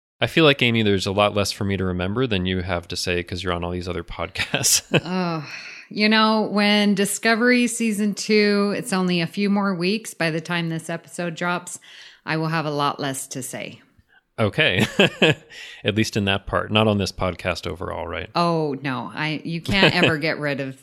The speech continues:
Speaker 2: me on Earl Grey.
Speaker 1: Excellent. Well, if you'd like to help us keep all our shows coming to you each week, you can become a patron of the network on Patreon. Visit patreon dot com slash trek F M.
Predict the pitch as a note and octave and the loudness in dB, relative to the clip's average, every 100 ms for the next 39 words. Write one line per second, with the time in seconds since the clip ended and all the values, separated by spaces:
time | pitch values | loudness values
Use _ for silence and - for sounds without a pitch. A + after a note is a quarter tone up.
0 | - - C3+ A#2+ - - C#3 C3+ B2+ C3+ | -14 -6 -4 -6 -10 -12 -8 -6 -4 -4
1 | B2 A#2+ A#2 A#2+ _ _ _ - - - | -6 -6 -8 -10 _ _ _ -8 -6 -6
2 | F#2+ F#2 - - - - - - - A#2+ | -8 -8 -12 -20 -20 -18 -20 -6 2 2
3 | C3+ D3 D#3+ D#3+ C#3 C3+ B2+ - - A2+ | 4 4 2 0 0 4 2 2 -2 -2
4 | - G2+ G#2+ G#2 G2 - F#2+ F#2 - G#2 | 2 4 6 6 4 4 2 0 -2 -4
5 | G2 F#2 F#2+ F2+ - - G#3+ - G#2+ G#2+ | -2 -4 -4 -4 -4 -2 -2 -2 -2 -2
6 | G2 - G2+ F#2 A#2 - C#3+ C#3+ A#2 G2+ | -2 0 -2 0 -2 -2 -2 0 0 0
7 | A#2+ G2 G2 G2+ G2 - F2+ F2 E2+ F2 | -2 0 -2 -2 -6 -6 -8 -10 -10 -14
8 | - - _ G#2 F#2+ - G#2+ - C#3+ F#3+ | -18 -20 _ -4 -4 -2 -2 0 2 0
9 | - G#2+ G2+ G#2 F#2+ F2+ - F#2 B2 - | 0 -2 -2 0 0 0 -2 -4 -4 -4
10 | E2+ F2 | -8 -8